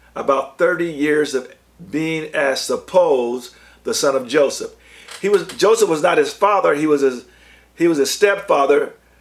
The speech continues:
Uh, legally his, his father based on marriage, but he was not his biological father, which was the son of Heli. Heli was the fa-, was the father of Mary, 'cause Jesus, this is the Mary's lineage.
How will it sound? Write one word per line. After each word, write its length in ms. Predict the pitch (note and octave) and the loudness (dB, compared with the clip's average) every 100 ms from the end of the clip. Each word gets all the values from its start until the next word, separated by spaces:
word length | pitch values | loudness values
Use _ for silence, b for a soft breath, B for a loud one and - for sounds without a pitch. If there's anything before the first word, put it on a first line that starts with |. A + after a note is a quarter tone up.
| b b _ _ _ - | b b _ _ _ -4
Uh, 280 | C3+ C3 - | -4 -4 -6
legally 600 | C3 D#3+ A#3+ G3+ D3+ C#3 | -2 0 2 2 2 2
his, 280 | B2+ A#2+ C#3 | 0 -2 -8
his 160 | B2+ | -6
father 320 | - D3+ C#3 | 0 0 2
based 320 | B2+ D3+ D3+ C#3+ | 2 2 2 0
on 160 | B2+ | 0
marriage, 400 | C#3+ F3 C3+ A2 | 0 2 0 0
but 120 | B2+ | -2
he 100 | C#3+ | 0
was 120 | D#3 C3+ | -2 0
not 140 | C3+ | -2
his 140 | B2+ | -4
biological 680 | G2+ D3+ C#3 B2+ C#3 - A2 | -2 0 0 0 0 -2 -10
father, 440 | A2+ D3+ C3 G2+ - _ _ _ _ _ _ _ _ _ _ B B B B B B B | -4 -2 -2 -4 -14 _ _ _ _ _ _ _ _ _ _ B B B B B B B
which 180 | - E3 | -2 0
was 120 | D#3 | 0
the 80 | C#3+ | -2
son 260 | - G3 F3+ | 0 2 2
of 120 | C3+ | -2
Heli. 680 | F#3 B3 G3+ C#3 - - - b b b | -2 -2 0 -2 -2 -10 -20 b b b
Heli 580 | G#3+ B3+ G#3 D#3+ D#3+ D3 | -4 2 2 2 0 2
was 220 | D3 B2+ | 2 2
the 80 | B2 | -4
fa-, 320 | - D3 - | -2 -4 -2
was 240 | C#3 C#3 | 0 0
the 80 | - | 0
father 380 | - E3 D3+ D3 | 0 2 4 2
of 200 | C3+ A2+ | 0 -2
Mary, 540 | B2+ E3 D3+ - - _ _ b b b | 0 0 0 -2 -14 _ _ b b b
'cause 220 | B2 A2 | -10 -2
Jesus, 640 | E3 G#3 F3+ D#3+ - _ b b b b b | -2 -2 -4 -6 -10 _ b b b b b
this 180 | F3 F#3 | -2 -2
is 140 | D3 | -4
the 80 | C3+ | -2
Mary's 480 | D3+ G3+ F3+ C#3+ C3 | 2 2 2 0 0
lineage. 720 | F3 F3 A2 - - - | 0 0 -2 -10 -18 -18